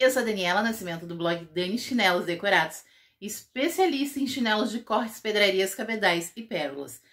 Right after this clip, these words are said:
E hoje eu vou te ajudar a fazer essa florzinha. Olha que graça! Tá linda, né? Se você é nova por aqui, seja muito bem-vinda. Se você já gostou dessa flor, deixa o teu like e fica comigo no vídeo até o final.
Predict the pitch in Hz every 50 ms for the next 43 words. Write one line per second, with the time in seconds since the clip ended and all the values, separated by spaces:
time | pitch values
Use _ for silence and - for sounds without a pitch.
0 | _ _ _ _ _ - 285 269 254 254 269 247 240 247 247 - 254 226 247 220
1 | 226 220 220 226 220 208 214 214 - _ _ _ - 226 220 220 220 - 262 -
2 | - 233 254 240 240 285 - 185 185 175 165 160 160 165 170 - _ _ _ _
3 | _ - 202 208 208 202 202 - - 240 220 185 180 185 190 190 175 165 151 151
4 | - - - 147 117 110 - _ _ _ _ _ _ _ _ _ _ _ _ _
5 | _ _ _ _ _ _ _ _ _ _ _ _ _ _ _ _ _ _ _ _
6 | _ _ _ _ _ _ _ _ _ 165 175 196 190 175 165 165 165 165 170 170
7 | 170 180 202 226 - _ _ - _ _ - - 294 285 302 294 285 285 285 269
8 | 262 240 226 226 220 226 233 226 233 - 247 277 269 285 277 226 277 262 254 247
9 | 233 233 262 277 269 233 233 220 214 185 185 180 185 185 196 202 202 - _ -
10 | - _ - - 226 240 240 277 277 - - 330 247 240 277 302 392 427 415 -
11 | 381 269 240 233 233 - 269 254 - 220 208 202 196 196 180 170 165 160 160 190
12 | 214 254 262 - - 320 - 339 302 226 190 175 180 180 180 - - - _ 220
13 | 226 - 214 185 240 233 233 208 196 180 175 196 214 247 190 190 180 165 165 160
14 | - - - _ _ _ _ _ - 233 269 262 226 160 139 - - - 202 185
15 | 156 127 117 -